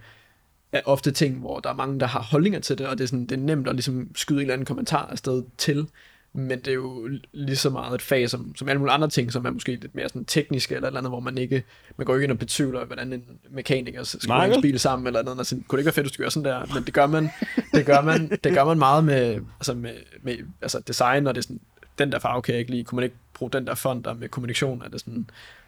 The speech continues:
Speaker 1: at det er bare nemt at have en holdning til,
Speaker 2: Ja.
Speaker 1: så det er også noget, man skal være opmærksom på. Det er helt
Speaker 2: Jeg har i hvert fald
Speaker 1: klart.
Speaker 2: aldrig, jeg har aldrig, jeg har nu, jeg har været, både været, været C M O, og jeg har været head of P P C, og jeg har været virksomhedsejer og så videre. Jeg har ikke prøvet endnu, at mit endelige resultat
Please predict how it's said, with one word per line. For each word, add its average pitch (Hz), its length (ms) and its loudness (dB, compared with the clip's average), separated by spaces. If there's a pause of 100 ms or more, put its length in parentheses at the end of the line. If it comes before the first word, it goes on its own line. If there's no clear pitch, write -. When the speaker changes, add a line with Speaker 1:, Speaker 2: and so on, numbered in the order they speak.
(180)
Speaker 1:
at - 100 -4
det 143 60 2
er 123 40 0
bare 135 300 6
nemt 156 160 2
at 135 60 2
have 135 80 0
en 135 60 -4
holdning 143 280 0
til, - 60 0
Speaker 2:
Ja. 120 60 0
Speaker 1:
så 127 100 0
det 131 100 0
er 127 40 2
også 123 140 0
noget, 127 80 -4
man 123 100 -2
skal - 140 -6
være 101 100 -4
opmærksom - 380 -8
på. - 120 -6
Det - 100 -8
er 127 40 -6
helt 123 220 -8
Speaker 2:
Jeg 131 140 2
har 139 80 2
i - 20 4
hvert 131 80 4
fald 123 120 2
Speaker 1:
klart. 120 60 4
Speaker 2:
aldrig, 127 180 0 (220)
jeg 127 120 2
har 123 40 6
aldrig, 127 460 -4
jeg 123 120 0
har 123 220 0 (120)
nu, 131 320 0 (1120)
jeg 143 200 0
har 120 60 -2
været, 120 200 2
både 123 160 4
været, 117 220 0
været 117 160 -2
C - 180 0
M 117 60 2
O, 120 160 0
og 117 100 0
jeg 113 80 0
har 107 120 -2
været 113 140 -4
head 107 100 -8
of 113 60 -6
P - 40 -18
P 113 160 -6
C, - 80 -8
og 113 60 -4
jeg 104 100 -4
har 101 60 -4
været 110 180 -10
virksomhedsejer 113 560 -4
og 110 80 -10
så 117 80 -10
videre. 113 160 -2 (760)
Jeg 135 100 2
har 135 80 6
ikke 147 140 4
prøvet 139 320 2
endnu, 131 420 4
at 110 180 -2
mit 135 360 2
endelige 147 380 -2
resultat - 480 -4